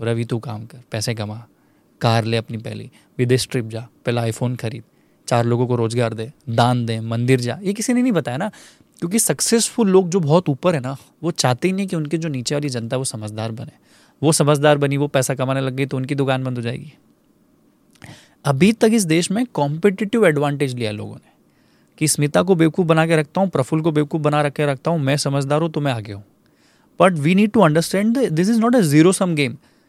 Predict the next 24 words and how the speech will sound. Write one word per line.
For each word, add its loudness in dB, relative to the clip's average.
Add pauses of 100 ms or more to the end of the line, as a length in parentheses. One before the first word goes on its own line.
स्मिता 0
जी 0
अगर 4
आगे 2
बढ़ती -2
है -2
तो -2
मैं 0
पीछे -4
नहीं 2
रहूँगा, 2
मैं 0
भी 4
आगे 4
बढ़ 0
सकता -14
हूँ। -20
The 0
whole 8
ecosystem 2
will 0
be 0
getting 2
created। -4